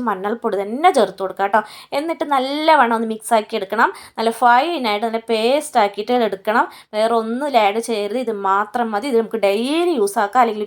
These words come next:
വീക്കിൽ ഒരു മൂന്ന് തവണയെങ്കിലും യൂസ് ആക്കുകയാണെങ്കിൽ നമ്മുടെ ഫേസ് നല്ല നിറവും തിളക്കവും നല്ല ബ്രൈറ്റൻ ആക്കാനും നല്ല ഗ്ലോ വരുത്താനും നമ്മുടെ ഫേസ് എപ്പോഴും നല്ല തിളക്കത്തോടെ ഇരിക്കാനൊക്കെ സഹായിക്കുന്ന ഒരു അടിപൊളി ഫേസ് പാക്കാണ്. അപ്പോൾ ഇതുപോലെ തന്നെ നല്ലവണ്ണം ഒന്ന് മിക്സ് ആക്കി എടുക്കുക കേട്ടോ.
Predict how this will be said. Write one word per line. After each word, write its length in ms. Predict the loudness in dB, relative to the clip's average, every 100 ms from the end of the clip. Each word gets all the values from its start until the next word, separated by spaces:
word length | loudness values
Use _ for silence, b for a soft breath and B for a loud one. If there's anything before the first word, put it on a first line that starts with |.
| -6
വീക്കിൽ 340 | -8 -6 -4 -4 -4 B B
ഒരു 120 | -4 -2 -2
മൂന്ന് 240 | 0 0 4
തവണയെങ്കിലും 400 | 2 2 -4 -4
യൂസ് 180 | -6 0 0
ആക്കുകയാണെങ്കിൽ 440 | 0 -4 -2 -4
നമ്മുടെ 180 | -4 -4 -2
ഫേസ് 240 | -2 -2 -4
നല്ല 200 | -2 -4 -4
നിറവും 340 | -2 0 0 -2
തിളക്കവും 500 | -2 -2 -2 -4 -4 -4 B B
നല്ല 140 | -4 0 4
ബ്രൈറ്റൻ 480 | 4 0 -6 -4 -2
ആക്കാനും 300 | -2 0 0 0
നല്ല 120 | -2
ഗ്ലോ 140 | 2 2 2 2
വരുത്താനും 400 | -2 -2 -4 -4
നമ്മുടെ 180 | -6 -6
ഫേസ് 300 | -6 -4 -6 -8 _
എപ്പോഴും 200 | -4 -2 0
നല്ല 140 | -2 -2
തിളക്കത്തോടെ 480 | -4 -4 0 2 2
ഇരിക്കാനൊക്കെ 560 | 0 -4 -8 -8 -4 -2 -2 B B -2
സഹായിക്കുന്ന 420 | 2 2 2 0 2
ഒരു 60 | 0
അടിപൊളി 480 | -4 -6 -2 -2 -2
ഫേസ് 260 | -2 -4 -4
പാക്കാണ്. 420 | -6 -2 -2 0 0 -2 B B
അപ്പോൾ 140 | -2 0
ഇതുപോലെ 360 | 2 4 4 2
തന്നെ 140 | -2 0
നല്ലവണ്ണം 580 | 0 0 2 2 2 0
ഒന്ന് 100 | -6
മിക്സ് 240 | -8 -4 0
ആക്കി 180 | 0 0
എടുക്കുക 240 | -4 0 0
കേട്ടോ. 140 | 2